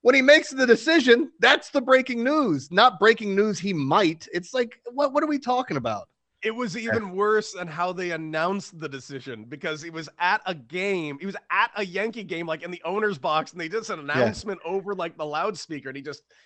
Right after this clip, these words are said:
Speaker 2: standing there with a thumbs up. It was the
Speaker 1: I
Speaker 2: weirdest, creepiest thing I've ever seen.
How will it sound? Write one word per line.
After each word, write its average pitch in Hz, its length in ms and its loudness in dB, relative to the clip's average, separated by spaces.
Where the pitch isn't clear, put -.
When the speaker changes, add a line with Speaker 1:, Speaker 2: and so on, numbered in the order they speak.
Speaker 2:
standing 190 340 -2
there 185 100 -4
with 165 120 -6
a 131 80 -12
thumbs 180 380 -2
up. 170 260 2
It 160 60 -8
was 160 140 -10
the 165 180 -8
Speaker 1:
I 147 60 6
Speaker 2:
weirdest, 214 720 2
creepiest 196 680 -8
thing 190 220 -2
I've 180 80 -2
ever 175 120 -6
seen. 135 300 -10